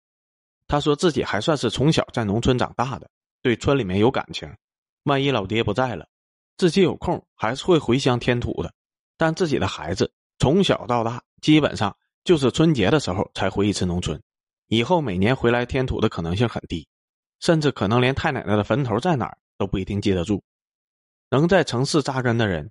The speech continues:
都不愿意回农村，他叹息。地也没有人种了，现在地都承包给别人了，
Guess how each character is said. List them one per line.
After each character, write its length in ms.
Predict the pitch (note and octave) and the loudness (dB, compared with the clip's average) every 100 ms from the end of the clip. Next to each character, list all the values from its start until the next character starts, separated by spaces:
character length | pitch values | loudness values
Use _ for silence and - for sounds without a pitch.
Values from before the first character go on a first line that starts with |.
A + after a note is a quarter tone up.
| _ | _
都 160 | C#3 C3+ | 0 0
不 100 | G#2 | 2
愿 160 | G#2+ | 0
意 40 | F#2 | 0
回 160 | - | -2
农 180 | F#2 F2+ | -2 0
村， 240 | F#2 E2+ - _ _ _ _ _ | -2 -4 -8 _ _ _ _ _
他 160 | - G2+ | -6 -4
叹 240 | - G#2 | -4 -4
息。 260 | - D2 - _ _ _ _ _ _ _ _ _ _ - | -6 -16 -20 _ _ _ _ _ _ _ _ _ _ 2
地 120 | F#3 | 4
也 120 | A2+ | 4
没 100 | G2+ | 2
有 100 | B2+ | 2
人 200 | F#2 F#2 | 0 0
种 240 | D#3+ C#3+ | 2 0
了， 100 | D2 - _ _ _ | -4 -14 _ _ _
现 240 | - C3 A#2+ | -4 -2 0
在 180 | A#2+ - _ - | -2 -4 _ 0
地 180 | D3 | 2
都 140 | B2+ A#2+ | 4 2
承 180 | A2 A#2 | 0 0
包 140 | A#2 | 0
给 100 | G#2+ | -2
别 180 | E2 G2 | -2 -2
人 160 | G2 | -2
了， 120 | D2 | -6